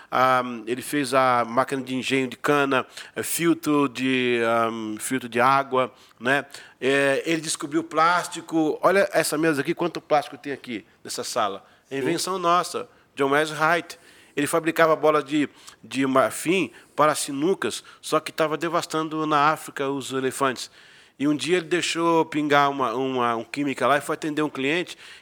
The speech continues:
Speaker 1: e quando ele voltou, tava seco, era um plástico. Ele, "O que que é isso aqui?" Ele estudou, inventou o plástico. Todo mundo usa hoje, hoje.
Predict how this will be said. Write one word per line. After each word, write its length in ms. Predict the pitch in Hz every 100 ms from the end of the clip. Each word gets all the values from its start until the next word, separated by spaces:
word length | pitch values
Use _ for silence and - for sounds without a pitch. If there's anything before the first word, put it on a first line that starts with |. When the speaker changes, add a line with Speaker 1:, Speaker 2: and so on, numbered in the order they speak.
| -
Speaker 1:
e 240 | 143 151
quando 420 | - 147 151 151
ele 140 | 139 143
voltou, 280 | 139 127 147
tava 220 | 156 160
seco, 400 | - 156 - 120
era 100 | 135
um 60 |
plástico. 500 | 135 139 147 - -
Ele, 120 | 127 135
"O 40 |
que 140 | -
que 120 | - 185
é 20 |
isso 160 | -
aqui?" 260 | - 120 107 - - -
Ele 60 |
estudou, 500 | 131 - 147 143 139 - -
inventou 380 | 127 135 147
o 20 | 147
plástico. 640 | 127 143 139 - - 90 _ _ _
Todo 220 | 156 160
mundo 320 | 156 160 147 151
usa 180 | 131
hoje, 240 | 127 139 120 - _
hoje. 320 | 120 143 107